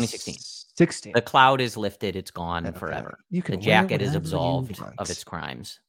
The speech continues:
Speaker 2: Okay. Wear whatever
Speaker 1: Yeah.
Speaker 2: you want. Good for you.
Speaker 1: I make the rules.
Speaker 2: Okay.
Speaker 1: Anyway, uh, good to be back with you all. Um, I missed talking about the Cubs,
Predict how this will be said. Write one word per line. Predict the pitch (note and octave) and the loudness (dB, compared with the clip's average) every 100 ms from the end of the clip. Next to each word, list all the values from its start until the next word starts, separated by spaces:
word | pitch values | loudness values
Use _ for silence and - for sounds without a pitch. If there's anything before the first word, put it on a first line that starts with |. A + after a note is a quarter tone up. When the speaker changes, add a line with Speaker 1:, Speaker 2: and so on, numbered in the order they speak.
| _ | _
Speaker 2:
Okay. | - F2+ D#3 - - _ _ | -8 -8 -8 -10 -10 _ _
Wear | A2 | -4
whatever | - A2+ C#3+ | 0 0 2
Speaker 1:
Yeah. | |
Speaker 2:
you | C#3 | 2
want. | A#2+ - - - | 0 -4 -10 -6
Good | A#2 | -6
for | - A2+ | -6 -8
you. | - - _ _ _ _ | -8 -12 _ _ _ _
Speaker 1:
I | G2 | -2
make | G#2+ G#2 | -2 -4
the | F#2 | -8
rules. | D#2 - - _ _ _ - F#2+ | -10 -14 -20 _ _ _ -8 -6
Speaker 2:
Okay. | F2+ - C#2 - | -4 -4 -8 0
Speaker 1:
Anyway, | C#3+ C3 D2+ C#2 - _ _ - | 2 2 0 -6 -10 _ _ 2
uh, | A#2+ A#2 A2+ A2+ G#2+ G#2+ - _ _ _ _ _ B2+ | 6 6 6 2 0 -4 -10 _ _ _ _ _ -2
good | E3 D#3+ | -2 -2
to | E3+ | -4
be | C#3+ | -4
back | A#2 B2 B2 D3 - - - - | -4 -2 -4 -4 -10 -20 -20 -8
with | A#2+ A#2+ | -6 -6
you | B2+ A#2+ | -4 0
all. | A2 G#2+ G#2+ A2 A#2 - _ G#2 | 2 2 2 0 -6 -14 _ -12
Um, | G2 F#2+ F#2+ F#2 F#2 F#2 | -8 -6 -6 -6 -8 -8
I | F#2+ F#2+ | -8 -4
missed | G#2+ - - - | -4 -6 -10 -2
talking | G2+ G2 G2+ | 0 0 -4
about | F#2 F#2 - | -6 -6 -8
the | |
Cubs, | F#2+ G2+ F#2 F#2 F#2 F#2 - | -8 -2 -2 -2 -8 -12 -14